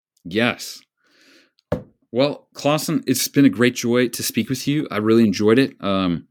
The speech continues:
it was, it was a pleasure to, like, think out loud along with you about these things, 'cause I think, like, I'd sent you a few questions beforehand, but I think, like, we were able to move beyond them, but without being in a, you know, disorganized,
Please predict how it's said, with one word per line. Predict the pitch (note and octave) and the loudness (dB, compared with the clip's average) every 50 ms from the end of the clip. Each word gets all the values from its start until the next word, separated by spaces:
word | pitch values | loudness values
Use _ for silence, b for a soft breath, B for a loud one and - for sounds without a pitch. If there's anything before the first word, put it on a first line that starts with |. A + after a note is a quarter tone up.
| _ _ _ _ _ _ _ _ _ _ _ _ _ _ _ - | _ _ _ _ _ _ _ _ _ _ _ _ _ _ _ 0
it | C3+ | 0
was, | C#3+ D3+ | 2 2
it | - E3+ | 4 2
was | C#3+ C3 | 2 2
a | C#3 | 2
pleasure | - - D#3+ D#3+ D#3 D3+ | 0 2 2 2 2 2
to, | C3+ | 2
like, | A#2+ B2 A2+ - | 2 2 0 -2
think | - - - C#3+ C3+ A2 | -2 0 4 4 4 4
out | A2+ A#2 G#2 - | 2 0 0 -2
loud | E2 F2 F2 F#2+ G#2+ A#2+ B2+ B2+ - - - - | -2 -4 -4 -4 -2 -4 -4 -4 -8 -10 -8 -6
along | G2+ G2 G2 F#2+ F#2 F2+ | -4 -2 -2 0 0 0
with | F#2+ G2 - - | 0 -2 -2 -2
you | A#2 A2 - | -4 -4 -4
about | - - F2+ F2+ F#2 - | -4 -6 -6 -6 -4 -4
these | A2+ A2 - | -4 -4 -2
things, | - B2 B2 A#2 - | 0 0 0 0 -2
'cause | - B2 B2 | 0 2 2
I | C3 | 2
think, | C3 F3 C3+ D3 | 2 2 0 2
like, | C#3 B2+ A#2 | 0 0 2
I'd | A#2 A#2+ A#2 - | 0 0 0 0
sent | - D3+ C3 B2+ | 2 2 4 6
you | C3+ B2 | 6 4
a | |
few | A2+ - C3 B2+ | 4 6 2 2
questions | - - B2 A2+ - A#2+ G2+ | 4 2 0 2 2 0 0
beforehand, | G#2+ G2+ - - A2 A2 A2 A#2+ A#2+ A#2+ A2+ | -2 -4 -2 -2 -2 0 0 0 0 0 0
but | G2+ E2+ | 0 -2
I | - | -2
think, | - F#2+ - | -4 -4 -2
like, | G2+ F2+ E2+ - - - - _ _ _ _ - | -2 -2 -2 -4 -6 -18 -20 _ _ _ _ -4
we | G2 | -2
were | G2+ F#2+ | -2 -2
able | F#2 G2 F#2 | -2 -2 -6
to | - - G2 F2+ E2 D#2+ - b b b b b b b _ _ | -8 -6 -6 -4 -4 -4 -6 b b b b b b b _ _
move | - C#3 D3+ C#3 A#2+ A2 | 4 6 6 6 6 4
beyond | B2 A2+ G#2+ G#2+ A2+ A#2 A#2 A#2 | 2 2 4 4 2 0 0 0
them, | A#2 A2+ A2 - | 0 -2 -2 -2
but | A2 E2+ | -4 -4
without | E2+ F2 - - F#2 F#2+ F2+ - | -4 -6 -6 -6 -8 -8 -6 -4
being | - F#2 F2+ | -4 -2 -2
in | E2+ | -2
a, | E2+ E2 E2 _ _ _ _ - | -4 -6 -10 _ _ _ _ -6
you | - G2+ F2 | -2 -2 -2
know, | D2+ D2+ | -2 -4
disorganized, | - - A2 - - G2 E2+ F#2+ F2+ E2+ D#2+ - - - | -6 -8 -6 -4 -2 -2 0 0 0 0 -2 -2 -6 -8